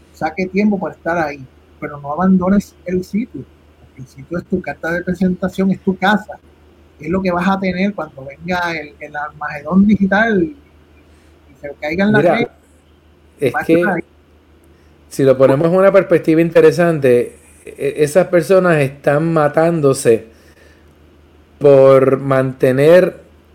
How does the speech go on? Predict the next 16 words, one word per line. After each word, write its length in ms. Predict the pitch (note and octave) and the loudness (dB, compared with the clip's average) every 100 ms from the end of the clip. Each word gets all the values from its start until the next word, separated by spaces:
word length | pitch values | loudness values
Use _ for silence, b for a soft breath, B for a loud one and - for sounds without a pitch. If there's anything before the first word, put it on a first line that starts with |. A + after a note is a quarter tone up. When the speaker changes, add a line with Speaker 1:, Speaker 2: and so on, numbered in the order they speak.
| - | -4
Speaker 2:
a 160 | A#2+ | -4
Facebook 640 | - - E3 F#3 - D3 C#3+ | -4 2 2 2 -2 -4 0
con 220 | D3 B2 | 0 2
audiencia, 600 | A2+ A2 B2 C#3 C#3 A2+ - _ b b b b b b b b _ | 2 2 0 0 -4 -8 -8 _ b b b b b b b b _
no 340 | C3+ C3 C#3 E3 | -6 2 4 4
mantener 480 | F3+ F3 D#3 D#3 | 4 4 4 4
su 240 | E3 - C#3+ | 2 0 2
página 640 | E3 F#3 G3 D#3+ B2 A#2 - | 4 4 4 2 0 -4 -4
con 180 | C#3 C3 | 0 2
audiencia. 640 | B2 C3 C3 B2+ A#2 G#2 | 2 2 0 -2 -4 -6
<laughs> 100 | G#2+ | -8
Entonces, 640 | A#2+ - E3+ F#3+ F#3 F3 F3 | -8 -4 -2 0 2 0 -2
Speaker 1:
Ajá. 80 | B B B B B _ | B B B B B _
Speaker 2:
sí, 480 | - D#3 G#3+ G3 C#3 | -2 0 4 2 4
todos 180 | F3 G3 | 4 4
esos 240 | G#3 B3 | 4 2